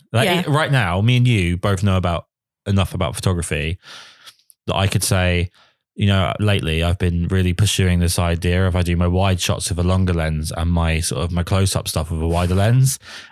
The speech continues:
Speaker 1: And, like, you would go, "That's nice, dear." <laughs> And that would be the end of the conversation.
Speaker 2: <laughs> Yeah, I know what that means. <laughs>
Speaker 1: Yeah.
Speaker 2: But yeah, no, it's, it's boring. Don't, don't just talk about, don't talk about photograph-, uh, like, actual photography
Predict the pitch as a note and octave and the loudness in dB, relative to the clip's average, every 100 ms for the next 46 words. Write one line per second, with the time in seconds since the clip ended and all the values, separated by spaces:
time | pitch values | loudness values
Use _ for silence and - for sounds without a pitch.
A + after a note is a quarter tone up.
0 | - G#2+ G2 G#2 A2 A#2+ G#2 A2+ A2 A2 | -2 0 2 2 2 2 2 2 2 2
1 | A2 _ - D#3+ B2+ G#2 - G#2 G#2+ - | 0 _ -6 0 2 2 2 2 2 2
2 | - A4 A#4 - C3 - C3+ D3 E3 F3 | -4 -8 -10 -2 2 2 2 2 2 2
3 | D#3+ C#3+ D3+ D#3+ C3 B2 C3+ C3+ C4 - | 2 0 -2 -2 0 0 -2 0 0 0
4 | C4 B2+ A#3 - A3+ - - - - - | 0 0 -2 -4 -4 -4 -6 -8 -10 -12
5 | - - F3 D3 G#3 G3+ F#3+ F3 F#3+ F3 | -12 -4 -2 0 0 0 0 -2 -2 -2
6 | E3+ E3 F#3+ B3+ - - E4+ - C#3 F#3+ | -2 0 0 -2 -4 -4 -2 0 0 -2
7 | - - A2 D#2 E2 C#4 A#3+ B3 G#3 A#3 | -6 -4 -2 0 0 0 0 -2 -2 -2
8 | G#3 A3+ A#3+ A3+ F#3 G3 A3 A3 - - | -4 -4 -4 -2 -2 -2 -4 -4 -8 -16
9 | - A#3+ C4 A#3+ A3+ A#3 G#3 F#3+ F3+ F3 | -6 -4 -2 -2 -2 -2 -4 -2 -2 0
10 | E3+ - G#3 F3+ E3 D#3+ D3+ D3 D3 G3+ | -2 -4 -4 -2 -2 -4 -4 -4 -6 -6
11 | F3 D#3+ D3+ E3 - - E3+ D#3+ - - | -4 -4 -4 -8 -12 -8 -6 -4 -8 -10
12 | - - F3+ - F3 D#3 - D#3+ D#3 D#3+ | -10 -6 -6 -4 -6 -4 -4 -4 -4 -4